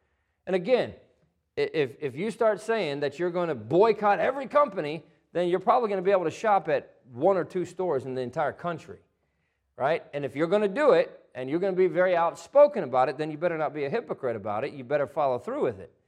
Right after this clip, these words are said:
right? So, uh, what I'm saying is I understand that there are times when we cannot, for whatever reason, not shop at these places. But when there are alternatives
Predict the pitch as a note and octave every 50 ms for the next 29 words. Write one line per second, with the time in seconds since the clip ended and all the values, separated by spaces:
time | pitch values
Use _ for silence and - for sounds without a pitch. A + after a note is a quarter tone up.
0 | _ _ _ _ _ _ _ _ _ - G#2+ A2+ D3 F#3+ - - _ _ _ _
1 | _ _ - G#3 F#3+ D#3 - - - D#3 - E3 F3 F#3 F3 D#3+ - - A#3+ B3
2 | A3 F3 D3+ C3+ D#3+ - D3+ E3 F3+ F#3+ F3+ D#3+ - - - - G3+ A3 G#3+ E3
3 | B2 A2+ A#2 C#3+ E3+ - C3+ C#3 C#3 C3 B2 C3+ C#3+ C#3+ C3 D3 E3 E3+ D#3+ -
4 | F#3+ G#3 F#3+ D#3 C3+ B2+ C#3 C#3+ B2 C#3 C#3 C#3 C3+ B2+ C#3 D#3 D#3 D#3 - -
5 | A#3 B3 A#3+ G#3+ C#3+ A#2 A2 - - _ _ _ _ _ _ _ _ _ _ -
6 | C3+ B2 B2 C3+ D3+ F3 F#3+ G3+ B3 B3 B3+ B3+ B3 F#3+ D3 A2 B2 B2 C3+ D#3
7 | - - _ _ - G#2 A#2 C#3+ E3 F#3+ G3 E3 - - - F#3+ E3+ F3 C#3 D3
8 | C#3+ B2 C3+ D3 C3+ - - D#3 C#3+ B2 A#2 A2+ - F2+ - - - _ _ _
9 | _ _ _ _ _ _ _ - D#3 E3 C3+ D#3 E3 E3+ D#3+ D#3 D#3 C3 - C#3
10 | D#3 F#3 G3+ G3 D3+ F3 E3+ C#3+ - - - C4 C#4+ C#4+ G#3 - - A2 G2 G2
11 | A2+ D3+ F3 - -